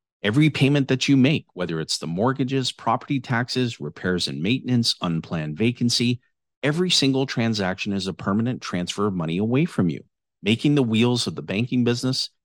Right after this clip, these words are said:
and the real estate business turn. In other words, you're doing all the work and everyone else is getting all your money. Let me show you everything that I know from my fifteen years of experience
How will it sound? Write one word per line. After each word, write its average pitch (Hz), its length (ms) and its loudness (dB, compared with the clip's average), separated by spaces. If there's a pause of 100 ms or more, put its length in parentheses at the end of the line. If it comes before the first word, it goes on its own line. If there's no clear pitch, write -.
and 82 100 -12
the 80 60 -8
real 131 220 2
estate 85 320 -2
business 85 360 -6
turn. 85 400 -2 (540)
In 98 80 2
other 170 180 4
words, 85 340 0
you're 120 140 4
doing 135 300 4
all 113 120 2
the 104 80 0
work 113 360 -2 (140)
and 98 100 -4
everyone 120 340 2
else 120 200 -2
is 131 100 -6
getting 90 260 -6
all 98 120 -2
your 110 140 -2
money. 185 280 -4 (760)
Let 147 160 0
me 196 140 2
show 147 200 2
you 127 200 4
everything 123 380 2
that 98 100 0
I 107 160 2
know 80 300 -2
from - 180 -6
my 87 200 0
fifteen 135 540 0
years 113 260 0
of 110 120 -4
experience 73 640 -6